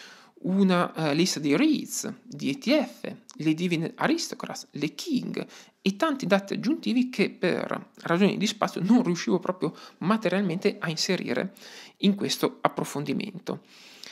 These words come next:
E tra le prime tre, ma non sono le prime tre, diciamo, per interesse, sono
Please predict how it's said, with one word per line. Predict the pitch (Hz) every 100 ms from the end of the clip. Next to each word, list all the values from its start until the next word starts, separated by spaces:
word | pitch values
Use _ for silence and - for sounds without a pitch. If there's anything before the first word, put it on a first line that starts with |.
| - - - -
E | - 156 151 151 143 -
tra | - - -
le | -
prime | - 165 190
tre, | - - -
ma | 165 208
non | 233 170
sono | - 175
le | 156
prime | 151 135
tre, | - 180
diciamo, | 185 - 147 151 143 - -
per | 147 - -
interesse, | 147 143 - - - -
sono | - 233 -